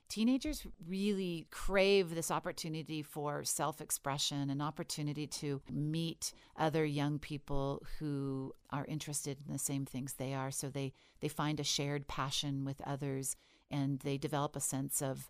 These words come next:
belonging, a sense of community, a sense of identity,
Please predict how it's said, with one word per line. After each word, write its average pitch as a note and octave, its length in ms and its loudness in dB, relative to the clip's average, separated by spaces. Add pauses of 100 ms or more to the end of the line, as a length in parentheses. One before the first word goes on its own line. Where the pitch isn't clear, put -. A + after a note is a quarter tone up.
belonging, D#3 640 2
a C#3 60 0
sense D3 300 -2
of C#3 140 -8
community, C#3 840 0
a - 60 -6
sense D3+ 260 -2
of D3 120 -2
identity, C#3 840 -2